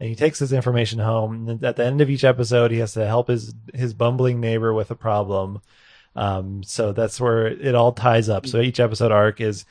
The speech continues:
him learning a thing, and then how will, will this apply to his neighbor's problem? <laughs> Really bringing it home, keeping it grounded. Um, also, he's friends with the Beach Boys, which is canon in <laughs> Home Improvement. <laughs>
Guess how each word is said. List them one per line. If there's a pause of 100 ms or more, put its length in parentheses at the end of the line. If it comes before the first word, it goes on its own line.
(140)
him
learning
a
thing,
and
then
how
will,
will
this
apply (280)
to
his
neighbor's
problem? (240)
<laughs> (520)
Really
bringing
it
home,
keeping
it
grounded. (360)
Um,
also,
he's
friends
with
the
Beach
Boys,
which
is (100)
canon
in
<laughs>
Home
Improvement. (1200)
<laughs>